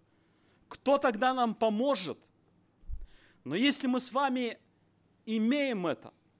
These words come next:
если мы храним этот благодатный огонь Святого Духа, друзья мои, что бы мы ни встречали на пути, Бог поможет нам. Бог не оставит нас.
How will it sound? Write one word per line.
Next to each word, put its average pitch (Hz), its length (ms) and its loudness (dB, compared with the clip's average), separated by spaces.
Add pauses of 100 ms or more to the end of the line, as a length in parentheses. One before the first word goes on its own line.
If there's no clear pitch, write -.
(140)
если 247 400 -2
мы 240 160 0
храним 240 520 -2
этот 220 180 -2
благодатный 208 800 -2
огонь 220 240 -6
Святого 196 440 -4
Духа, 165 300 -6
друзья 165 440 -4
мои, 175 360 -8 (500)
что - 320 -8
бы 247 140 -8
мы 226 160 -8
ни 220 100 -8
встречали 190 540 -12
на 170 140 -12
пути, 151 400 -14 (1000)
Бог 139 360 -4
поможет 165 640 -8
нам. 147 260 -6 (880)
Бог 190 320 2
не 208 160 -6
оставит 226 720 -2
нас. 165 460 -6